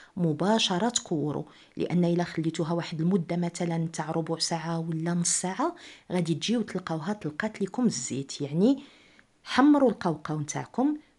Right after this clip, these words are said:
هرمشوه سيدي، ومن بعدها دوزوا عجنوا وبديو تكوروا. هادشي اللي كاين. غادي نمشي على هاد الطريقة حتى نسالي الكمية اللي عندي. اكيد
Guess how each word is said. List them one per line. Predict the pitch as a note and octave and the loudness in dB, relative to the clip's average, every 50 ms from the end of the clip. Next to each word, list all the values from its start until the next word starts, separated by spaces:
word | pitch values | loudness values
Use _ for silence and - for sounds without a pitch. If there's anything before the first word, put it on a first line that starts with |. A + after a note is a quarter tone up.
| _ - - | _ -4 2
هرمشوه | B3 D4+ F4+ E4+ A3 G3+ - - - D3+ E3+ E3 D3+ C#3+ | 4 6 8 8 6 6 4 2 0 0 2 2 0 0
سيدي، | - - - B2 B2 - B3 F4 - - - - - _ _ G4+ | 0 0 -2 -2 0 0 2 2 0 -2 -6 -20 -20 _ _ 2
ومن | F4 C4 G#3 F#3 | 6 6 6 6
بعدها | E3+ D#3+ C#3+ C#3+ D#3 D3+ D3+ A3+ A#3+ | 6 2 -2 -2 -4 -4 -2 -2 -2
دوزوا | F3+ D#3 E3 D#3 D3+ - B3+ C#4 - - - | 0 0 0 0 0 -2 -2 -4 -6 -6 -4
عجنوا | F3 D3+ D3+ F#3+ G#3+ G3+ A3 A#3 D4 F#4 F#4+ - _ - | -4 -2 2 2 4 6 6 4 4 4 0 -6 _ -6
وبديو | - - A3 F#3+ D#3+ - A#3+ B3 | -4 -2 0 -2 -2 -2 -4 -4
تكوروا. | G#3 - - - - C3 B2+ D3 - - - E3+ - _ _ - | -4 -6 -8 -8 -8 -6 -6 -6 -8 -8 -10 -12 -16 _ _ -6
هادشي | E3 F3+ F3+ F3 E3 E3+ - - F3+ | -2 0 0 0 0 -2 -2 -2 -2
اللي | D3 C3 B2 | -2 -2 -4
كاين. | A#2+ - - C#3+ C3 B2+ D3 D#3+ - - _ _ _ _ _ _ _ _ _ _ _ - | -8 -10 -10 -10 -8 -8 -10 -10 -12 -16 _ _ _ _ _ _ _ _ _ _ _ -4
غادي | - E3+ D#3+ E3 D#3 | -2 0 2 2 2
نمشي | D3+ D3 - - G#3+ G#3 D#3+ - | 2 2 2 4 4 4 4 2
على | D3 D3 C#3+ | 0 -4 -4
هاد | C3 C#3 B2+ | -4 -4 -6
الطريقة | - - C#3+ C#3 C3 B2+ - - G3+ C4 - - - _ _ _ _ _ _ _ _ _ _ _ _ _ _ _ _ _ _ _ _ _ _ _ _ _ _ _ _ _ _ _ _ _ _ _ _ - | -6 -6 -6 -6 -6 -6 -6 -6 -6 -6 -6 -8 -16 _ _ _ _ _ _ _ _ _ _ _ _ _ _ _ _ _ _ _ _ _ _ _ _ _ _ _ _ _ _ _ _ _ _ _ _ -18
حتى | - - - - C4 | -18 -18 -6 -2 0
نسالي | C4 A3+ - - D#3+ D#3 D3 G3 A#3 C#4 - - _ - | 0 2 2 2 0 2 0 0 -2 -4 -6 -12 _ -4
الكمية | F#3+ F3 - - E3 D3+ D3 C#3+ C#3+ D3 F3 A3+ C4+ - - _ _ _ - - | -4 -4 -2 0 0 0 0 0 -2 -2 -2 -4 -4 -6 -14 _ _ _ 0 2
اللي | B3+ A3 F#3 D3+ B2+ | 4 4 4 2 0
عندي. | C3+ C3 B2+ - C#3+ - - _ _ _ _ _ _ _ _ _ _ _ _ _ _ _ _ _ _ _ _ _ _ _ _ _ _ _ _ - | -2 -8 -12 -14 -16 -20 -20 _ _ _ _ _ _ _ _ _ _ _ _ _ _ _ _ _ _ _ _ _ _ _ _ _ _ _ _ -2
اكيد | F#3 F3 F3+ - B3 A#3 F#3 - - | -2 0 2 4 4 4 4 4 2